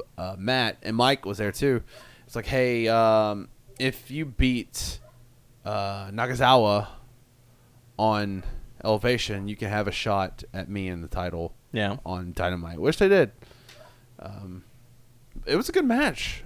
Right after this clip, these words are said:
Speaker 2: Yeah.
Speaker 1: I
Speaker 2: It,
Speaker 1: enjoyed it.
Speaker 2: it was a great shine for Matt Sydal.
Speaker 1: Yeah.
Speaker 2: Um, <clears throat> a good chance for him to show the crowd, uh, what he's capable of doing. I was cracking up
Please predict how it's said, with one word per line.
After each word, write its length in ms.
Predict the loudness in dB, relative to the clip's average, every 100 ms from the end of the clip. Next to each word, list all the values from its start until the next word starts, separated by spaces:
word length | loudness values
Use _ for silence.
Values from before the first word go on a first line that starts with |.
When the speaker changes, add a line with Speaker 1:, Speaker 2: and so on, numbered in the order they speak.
| 0
Speaker 2:
Yeah. 280 | 6 6 6
Speaker 1:
I 200 | 4 8
Speaker 2:
It, 60 | 8
Speaker 1:
enjoyed 520 | 6 0 6 6 6
it. 140 | 6 10
Speaker 2:
it 60 |
was 140 | 10 10
a 60 |
great 340 | 10 10 10 6
shine 460 | 4 6 6 4
for 140 | 2 2
Matt 220 | 4 2
Sydal. 540 | 0 0 -2 -4 -6 -4
Speaker 1:
Yeah. 260 | -4 -4 -8 -20 -20 -18 -6
Speaker 2:
Um, 440 | -2 0 0 -6 -12 -10 -6
<clears throat> 340 | -6 -6 -4
a 80 | 0
good 240 | 2 2 2
chance 400 | 2 2 2 0
for 180 | 2
him 240 | 4 2 2
to 100 | -2
show 640 | 4 8 8 8 4 2 -4 -6 -4
the 80 |
crowd, 600 | 4 8 10 10 8 4 -6 -16 -20 -18 -18 -12 -2
uh, 220 | 2 4
what 160 | 6 6
he's 160 | 4
capable 520 | 4 4 4 2 2 2
of 120 | 2
doing. 440 | 4 4 4 0 -4 -14 -20 -20 -20 -18 4
I 360 | 10 12 12 10
was 300 | 8 6 2
cracking 800 | -10 -10 4 8 8 8 8
up 400 | 10 10 10 4